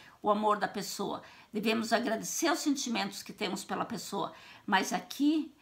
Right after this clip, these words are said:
aqui com certeza, é, essa pessoa deverá ser muito mais grata, porque o universo tá presenteando ela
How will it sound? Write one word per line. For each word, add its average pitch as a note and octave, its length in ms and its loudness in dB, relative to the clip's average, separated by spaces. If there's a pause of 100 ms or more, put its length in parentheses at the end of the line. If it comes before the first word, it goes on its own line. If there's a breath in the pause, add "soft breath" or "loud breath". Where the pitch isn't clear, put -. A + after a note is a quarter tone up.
(200 loud breath)
aqui B3 320 -6
com C4 220 2
certeza, A3+ 840 -2 (840 soft breath)
é, F3+ 640 4
essa A3 280 0
pessoa A#3 400 -2
deverá G3+ 400 0
ser B3+ 180 -4
muito A#3 320 -2
mais C4 200 0
grata, F3+ 360 0
porque - 440 -6 (100)
o G3+ 80 -2
universo G3+ 440 0
tá A#3 60 -4
presenteando A#3 920 -2
ela F3+ 320 0